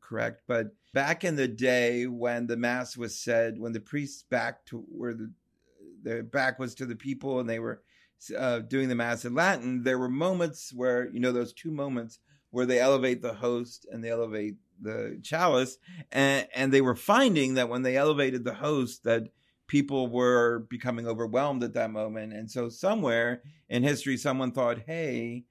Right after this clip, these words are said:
what if we put the host in a reliquary or a monstrance and put it out for people to adore?"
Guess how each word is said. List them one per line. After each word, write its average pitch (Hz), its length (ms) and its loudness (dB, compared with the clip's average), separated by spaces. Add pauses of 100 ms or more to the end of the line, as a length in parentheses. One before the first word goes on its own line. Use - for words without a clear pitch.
(280)
what 143 240 4
if 185 220 -2
we 123 440 -2
put 117 200 -8
the 113 120 -4
host 107 540 -6
in 104 200 -4
a 101 120 -2
reliquary 117 760 0
or 113 120 0
a 107 40 -2
monstrance 113 960 -8 (380)
and 110 180 -4
put 131 180 2
it 123 100 2
out 117 260 2
for 117 80 -12
people 117 440 -8
to 113 200 -8
adore?" 120 640 2